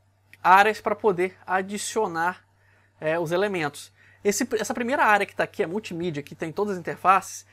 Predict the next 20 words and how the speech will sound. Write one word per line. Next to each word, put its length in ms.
é 60
pra 140
você 260
adicionar 380
suas 240
fotos, 400
seus 240
vídeos. 440
Então, 220
pra 160
poder 380
adicionar, 600
você 180
clica 260
aqui, 160
por 140
exemplo, 320
em 40
ficheiros 500
locais 600